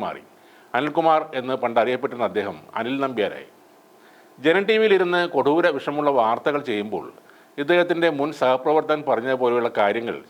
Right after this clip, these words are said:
ചെയ്തിട്ടുണ്ടാകാം. ചിലപ്പോൾ കുറ്റബോധം കൊണ്ടാകാം, അല്ലെങ്കിൽ വീണ്ടും വ്യാജ വാർത്തകൾ അടിച്ചിറക്കാനുള്ള ചങ്കൂറ്റത്തിന് വേണ്ടിയാകാം.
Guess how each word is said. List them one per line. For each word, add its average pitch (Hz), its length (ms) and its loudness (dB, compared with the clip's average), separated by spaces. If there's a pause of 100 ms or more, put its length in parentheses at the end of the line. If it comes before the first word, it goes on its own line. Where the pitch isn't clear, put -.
ചെയ്തിട്ടുണ്ടാകാം. 107 680 -4 (460)
ചിലപ്പോൾ 139 280 2 (100)
കുറ്റബോധം 147 500 0
കൊണ്ടാകാം, 82 400 -8 (380)
അല്ലെങ്കിൽ 127 360 0
വീണ്ടും 131 320 0 (260)
വ്യാജ 143 360 2
വാർത്തകൾ 135 360 0 (100)
അടിച്ചിറക്കാനുള്ള 117 640 0 (200)
ചങ്കൂറ്റത്തിന് 131 600 -2
വേണ്ടിയാകാം. 80 440 -10